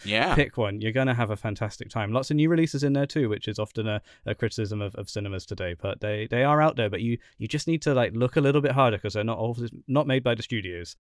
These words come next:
Speaker 2: Well, that brings us to the end of the podcast. Again, thank you so much, uh, for joining us today, Edgar. It's been great to get you on the show.
Speaker 1: I th-, we covered a lot of ground, I feel.
Speaker 2: Been, it's been a big one, and, uh, yeah, appreciate you doing this after the work Christmas do.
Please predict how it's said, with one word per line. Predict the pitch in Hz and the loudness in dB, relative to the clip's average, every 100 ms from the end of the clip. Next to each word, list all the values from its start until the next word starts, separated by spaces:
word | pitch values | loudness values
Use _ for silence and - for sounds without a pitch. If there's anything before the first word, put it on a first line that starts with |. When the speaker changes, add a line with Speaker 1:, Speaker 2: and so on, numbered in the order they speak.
| _ | _
Speaker 2:
Well, | 143 147 104 165 - 151 | -2 2 4 2 0 -8
that | 151 | -8
brings | 143 143 135 | -4 -4 -4
us | 131 - | -6 -8
to | - 147 139 131 | -6 -4 -2 -2
the | 120 120 | -4 -2
end | 123 127 120 | 0 0 0
of | - 117 113 | -4 -8 -4
the | 110 107 | -4 -2
podcast. | - 127 - 110 120 - - | -2 -4 -4 -4 -6 -8 -6
Again, | 117 120 | -2 -4
thank | 107 135 - | -2 -6 -6
you | |
so | 113 120 | -4 -4
much, | 110 - - | -4 -8 -10
uh, | 113 104 | -8 -8
for | 107 | -6
joining | 117 110 104 | -4 -4 -4
us | - | -8
today, | 107 101 | -6 -6
Edgar. | 101 117 | -6 -6
It's | - | -6
been | 113 | -6
great | 113 117 | -4 -4
to | - | -4
get | - | -6
you | 104 | -6
on | |
the | 101 | -6
show. | 113 98 139 170 _ | -4 -2 -4 -6 _
Speaker 1:
I | 117 101 | -6 -6
th-, | - | -8
we | 120 113 | -6 -6
covered | - 127 107 | 2 2 4
a | 101 | 2
lot | 104 98 | 2 2
of | 92 | 2
ground, | 101 92 87 | 0 0 -4
I | |
feel. | 82 90 87 82 - | -6 -6 -8 -6 0
Speaker 2:
Been, | 127 120 - | 2 2 -2
it's | - | 0
been | 131 | 0
a | 120 | 2
big | 117 | 0
one, | 104 98 | 0 -2
and, | 107 107 | -2 -2
uh, | 113 | 0
yeah, | 113 104 | 0 2
appreciate | 139 135 127 | 2 4 2
you | 139 | 2
doing | 117 113 | 0 0
this | 110 | 0
after | 110 - | -2 -2
the | 107 | -4
work | 110 110 | -2 -2
Christmas | 110 - 104 | -4 -6 -6
do. | 110 101 | -4 -2